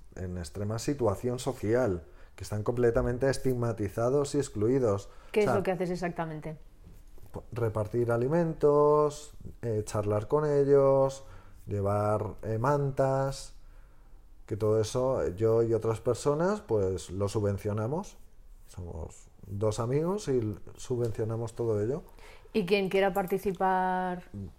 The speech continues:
Speaker 1: Solamente me tiene que escribir por Instagram en privado y yo le meteré en un grupo de WhatsApp. Entonces, cuando organizo las salidas, lo publico ahí, quien quiera venirse, bienvenido es.
Speaker 2: ¿Y cada cuánto hacéis salidas?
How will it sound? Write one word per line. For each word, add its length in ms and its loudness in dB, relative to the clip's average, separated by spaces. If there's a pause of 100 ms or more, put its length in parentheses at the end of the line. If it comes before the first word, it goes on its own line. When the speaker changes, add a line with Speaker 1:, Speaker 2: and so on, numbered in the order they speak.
Speaker 1:
Solamente 500 0
me 140 2
tiene 180 2
que 440 4
escribir 520 0
por 180 2
Instagram 680 2 (640)
en 120 -2
privado 760 4
y 200 -2
yo 140 2
le 80 2
meteré 320 0
en 80 -2
un 120 -2
grupo 260 2
de 60 6
WhatsApp. 520 6 (640)
Entonces, 420 0
cuando 560 -2 (100)
organizo 600 2
las 180 8
salidas, 800 6
lo 200 2
publico 420 4
ahí, 220 6
quien 240 -4
quiera 260 2
venirse, 460 0
bienvenido 580 2
es. 320 0 (140)
Speaker 2:
¿Y 100 -4
cada 220 -2
cuánto 240 -2
hacéis 240 -6
salidas? 480 -8